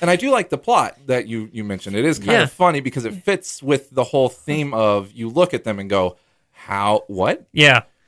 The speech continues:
Speaker 1: You know, okay, but they still haven't written
Speaker 2: They
Speaker 1: the
Speaker 2: still
Speaker 1: song
Speaker 2: haven't
Speaker 1: yet.
Speaker 2: written the song. I like
Speaker 1: Makes
Speaker 2: that
Speaker 1: sense.
Speaker 2: a
Speaker 1: It
Speaker 2: lot.
Speaker 1: makes so much sense.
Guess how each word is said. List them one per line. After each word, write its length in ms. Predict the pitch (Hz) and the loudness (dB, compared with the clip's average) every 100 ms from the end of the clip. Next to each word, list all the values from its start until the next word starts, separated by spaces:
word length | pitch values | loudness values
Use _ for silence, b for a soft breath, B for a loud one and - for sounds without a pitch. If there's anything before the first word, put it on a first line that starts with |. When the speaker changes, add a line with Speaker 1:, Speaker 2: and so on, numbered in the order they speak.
| _ 135 | _ -6
Speaker 1:
You 120 | 127 | -2
know, 100 | 131 | 0
okay, 420 | 180 185 185 220 - | -2 0 -2 -2 -6
but 120 | 135 | -6
they 60 | 127 | -4
still 320 | - 131 131 | -2 2 4
haven't 260 | 139 131 110 | 2 -4 -6
written 160 | 139 | -2
Speaker 2:
They 80 | 143 | 0
Speaker 1:
the 40 | - | 2
Speaker 2:
still 160 | 131 | 4
Speaker 1:
song 100 | 165 | 6
Speaker 2:
haven't 160 | 170 175 | 6 6
Speaker 1:
yet. 60 | |
Speaker 2:
written 160 | 165 185 | 4 2
the 80 | 151 | 2
song. 180 | 175 170 | 2 4
I 140 | 202 294 | 4 4
like 240 | 311 269 - | 6 6 6
Speaker 1:
Makes 80 | |
Speaker 2:
that 260 | 185 143 120 | 6 6 6
Speaker 1:
sense. 100 | 151 | 4
Speaker 2:
a 40 | - | 2
Speaker 1:
It 60 | 233 | 2
Speaker 2:
lot. 240 | 233 - | 4 4
Speaker 1:
makes 160 | 131 - | 4 0
so 220 | 165 139 | 0 2
much 180 | 110 - | 0 -4
sense. 340 | 82 76 - | -12 -16 -20